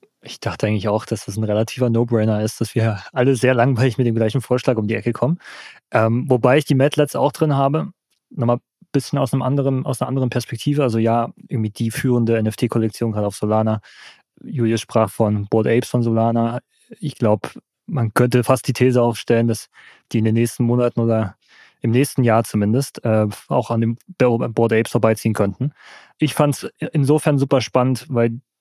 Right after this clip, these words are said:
die auch mit einer, also zwei, zwei Ansätze dahinter hatten. Das eine war der X-N F Ts, haben die damit als Technologie quasi mit eingeführt.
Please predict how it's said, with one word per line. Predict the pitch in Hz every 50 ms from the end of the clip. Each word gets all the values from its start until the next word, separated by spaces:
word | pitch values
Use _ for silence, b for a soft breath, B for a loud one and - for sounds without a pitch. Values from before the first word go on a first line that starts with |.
| _ -
die | 135 127 135 135
auch | 120 117 117 117 -
mit | - 123 113 117
einer, | 113 113 110 117 - - - _ - - - - - - 196 117 -
also | 127 113 117
zwei, | 110 - - 123 113 117 113
zwei | - - 120 113
Ansätze | 107 107 113 113 104 - 107
dahinter | 101 92 95 101 107
hatten. | 101 98 - -
Das | 110 101
eine | 113 117 135 135 123
war | 120 117
der | 117 113 110 107 101 B B B B B B B B _ -
X-N | - 139 - - - 170 147
F | 143 139 -
Ts, | - - 151 156 165 - - _ _ _ _ _ _ _ _ _ _ _ _ _ -
haben | - - 131
die | 123 120
damit | 127 123 123 117
als | 123 117
Technologie | - - 117 - 123 117 117 117 127 147
quasi | 147 139 135 127 131
mit | 127 127
eingeführt. | 131 127 139 135 123 - - 135 135 131 - -